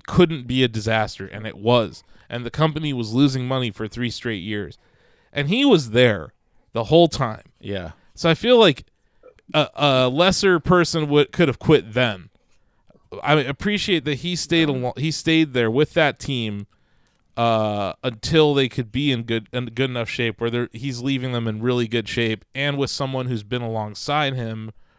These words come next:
Speaker 1: for four years.
Speaker 2: Right.
Speaker 1: Which is great.
Speaker 2: Yeah.
Speaker 1: 'Cause I, I think Doug Bowser is the perfect selection
Speaker 2: Yeah.
Speaker 1: for the president of
Speaker 2: Bowser
Speaker 1: Nin-
Speaker 2: is the
Speaker 1: <laughs>
Speaker 2: president of Nintendo.
Speaker 1: Yeah, we, our headline on Shack News was,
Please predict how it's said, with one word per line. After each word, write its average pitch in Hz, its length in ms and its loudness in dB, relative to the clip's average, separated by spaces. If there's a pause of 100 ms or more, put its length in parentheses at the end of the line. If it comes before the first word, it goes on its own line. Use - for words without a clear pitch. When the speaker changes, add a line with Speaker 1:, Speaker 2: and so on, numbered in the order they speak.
(120)
Speaker 1:
for 120 160 -4
four 123 280 -2
years. 113 560 -8
Speaker 2:
Right. 90 280 -8 (760)
Speaker 1:
Which 127 160 -4
is 104 120 -6
great. 104 300 -8 (560)
Speaker 2:
Yeah. 98 260 -6 (120)
Speaker 1:
'Cause 143 140 -4
I, 147 240 2
I 147 40 4
think 143 220 -4
Doug 127 240 -2
Bowser 117 420 -2
is 101 200 -10
the 113 160 -6 (540)
perfect 170 520 0
selection 110 640 -6 (160)
Speaker 2:
Yeah. 95 300 -2 (140)
Speaker 1:
for 147 200 0
the - 160 4
president 190 520 2
of 180 40 10
Speaker 2:
Bowser 143 760 6 (100)
Speaker 1:
Nin- 120 80 -2
Speaker 2:
is 123 200 4
the 156 160 8
Speaker 1:
<laughs> 160 120 6
Speaker 2:
president 131 600 4 (600)
of 90 200 -8
Nintendo. 87 760 -12 (200)
Speaker 1:
Yeah, 170 240 6
we, 131 180 2
our 156 160 4
headline 165 460 2
on 143 120 0
Shack 139 300 0
News 127 340 -6
was, 117 380 -6